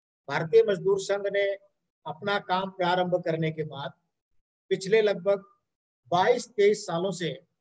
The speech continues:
देश के क्रमांक एक के संगठन के नाते हम हैं। इसका अभिप्राय कि जिस उद्देश्य को लेकर के भारतीय मजदूर संघ ने काम प्रारंभ किया था, एक नॉन पॉलिटिकल trade union labor movement आए देश में,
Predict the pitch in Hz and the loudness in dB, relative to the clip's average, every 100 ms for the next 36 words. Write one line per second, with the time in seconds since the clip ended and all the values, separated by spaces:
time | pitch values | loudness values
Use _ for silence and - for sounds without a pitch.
0 | _ _ _ _ _ - 190 220 - 226 | _ _ _ _ _ 2 6 6 4 2
1 | 226 226 170 185 202 208 - 175 214 - | 2 0 -4 -2 -6 -8 -4 -2 -2 -2
2 | 208 208 - 170 185 175 170 185 170 165 | -6 -6 -4 -2 -2 -4 -6 -6 -6 -4
3 | 170 156 139 139 139 - - _ _ _ | -6 -4 -6 -4 -6 -10 -20 _ _ _
4 | _ 160 160 - 233 233 214 214 220 214 | _ -8 -8 -2 0 4 2 2 0 0
5 | 220 214 190 208 - 202 - 165 - 131 | -2 -6 -4 -4 -4 -10 -12 -20 -12 4
6 | 226 240 - - 202 196 190 185 202 165 | 4 4 -2 0 0 0 -2 -4 -6 -4
7 | 151 160 202 180 165 185 180 185 180 185 | -8 -2 -2 -2 -4 -6 -6 -8 -6 -8
8 | - 170 170 165 160 180 180 180 180 151 | -4 -6 -6 -4 -2 -2 -4 -2 -2 -2
9 | 135 127 _ _ _ _ _ _ 185 175 | -4 -20 _ _ _ _ _ _ -10 -8
10 | 160 156 175 220 226 - 190 190 - 208 | -4 -2 0 -2 -4 -2 0 0 0 0
11 | 202 180 190 190 180 185 185 170 175 175 | 0 0 0 0 -2 -4 -2 0 0 -2
12 | 170 170 175 156 165 190 175 - 147 139 | -4 -12 -10 -2 -2 0 -2 -4 -10 -10